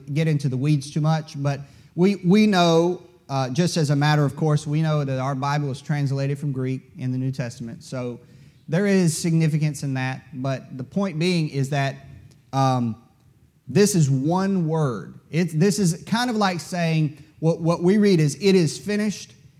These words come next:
is one word. It's like saying, "Done."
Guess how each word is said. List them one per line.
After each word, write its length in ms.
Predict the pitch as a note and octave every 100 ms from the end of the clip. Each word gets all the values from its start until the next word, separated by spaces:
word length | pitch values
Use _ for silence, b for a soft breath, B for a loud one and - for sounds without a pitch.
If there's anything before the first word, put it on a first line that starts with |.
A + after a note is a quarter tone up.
| -
is 240 | - D3+ D3
one 280 | F3+ F#3 F3
word. 380 | E3+ D#3+ D3+
It's 220 | C#3 C3+ E3+
like 220 | D#3+ D3+
saying, 680 | - D#3+ D3 C#3+ C3+ C3 - - - _ - - - -
"Done." 500 | - D3+ A#2+ E2 B1